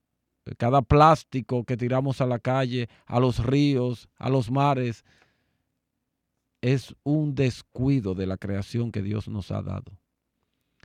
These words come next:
Recuerden que Dios, dice el apóstol Pablo en Primera a los Corintios, capítulo catorce,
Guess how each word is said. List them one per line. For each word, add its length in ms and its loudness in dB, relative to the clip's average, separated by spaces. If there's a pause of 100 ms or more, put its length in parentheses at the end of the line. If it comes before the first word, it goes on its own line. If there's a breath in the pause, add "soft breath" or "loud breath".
(120 soft breath)
Recuerden 840 2 (140)
que 140 2
Dios, 640 4
dice 600 0
el 140 -2
apóstol 540 -2
Pablo 500 0 (600)
en 180 0
Primera 320 2
a 40 4
los 120 2
Corintios, 540 0
capítulo 460 -2
catorce, 680 -2